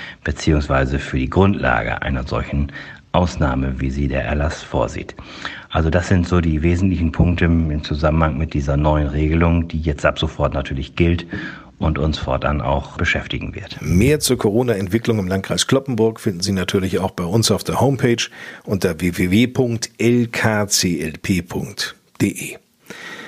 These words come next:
Speaker 2: Eine Nachricht nur noch zum Schluss, und das kann wirklich nur jeder für sich selbst beurteilen, ob es sich dabei um gute oder schlechte Kunde handelt,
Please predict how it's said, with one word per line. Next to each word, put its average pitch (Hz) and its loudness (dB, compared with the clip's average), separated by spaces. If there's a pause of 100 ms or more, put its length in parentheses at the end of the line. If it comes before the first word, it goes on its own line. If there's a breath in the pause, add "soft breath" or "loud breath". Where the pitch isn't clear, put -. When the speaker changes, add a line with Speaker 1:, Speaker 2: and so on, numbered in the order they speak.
(260 loud breath)
Speaker 2:
Eine 170 2
Nachricht 147 0
nur 127 4
noch 107 2
zum - -4
Schluss, - 2
und 90 0
das 120 0
kann 107 -2
wirklich 101 -2
nur 101 2
jeder 95 2
für 95 -6
sich 87 -4
selbst 110 0
beurteilen, 87 0
ob 90 -4
es - 0
sich - -2
dabei 87 0
um 87 -4
gute 117 4
oder 82 0
schlechte - -2
Kunde 87 -2
handelt, 104 0